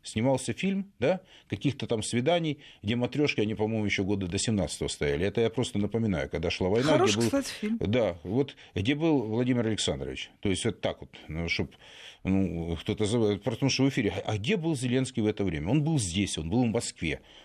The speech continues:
Speaker 1: Он снимался с хорошими актерами, по-, получил хорошую прессу.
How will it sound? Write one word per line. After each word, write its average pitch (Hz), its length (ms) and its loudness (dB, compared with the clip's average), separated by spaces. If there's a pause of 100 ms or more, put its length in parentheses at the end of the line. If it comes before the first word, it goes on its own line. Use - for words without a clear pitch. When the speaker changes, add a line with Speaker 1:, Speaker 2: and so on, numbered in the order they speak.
Speaker 1:
Он 87 100 0
снимался 117 460 0
с - 80 -8
хорошими 117 420 0
актерами, 110 480 0
по-, 92 240 0
получил 98 340 2
хорошую 101 460 0
прессу. 110 460 -2